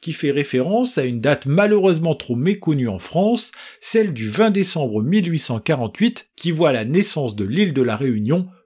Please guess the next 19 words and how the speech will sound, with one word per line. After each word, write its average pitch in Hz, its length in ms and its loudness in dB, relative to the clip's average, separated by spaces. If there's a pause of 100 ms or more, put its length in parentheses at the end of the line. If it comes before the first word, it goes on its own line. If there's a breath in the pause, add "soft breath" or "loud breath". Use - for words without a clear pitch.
le 110 120 -6
nouveau 170 320 4
nom 220 240 2 (140)
que 190 80 2
porte 185 520 0
l'ancienne 123 540 0
île 160 140 2
Bourbon. 127 580 0 (640 loud breath)
Vingt 240 240 2
décembre, 254 600 2
c'est 254 340 0
aussi 185 300 0
le 175 120 2
nom 220 260 4
symbolique 160 800 -2
qu'aurait 185 340 2
aimé 131 240 0
porter 120 460 0
Edmond, 135 400 -2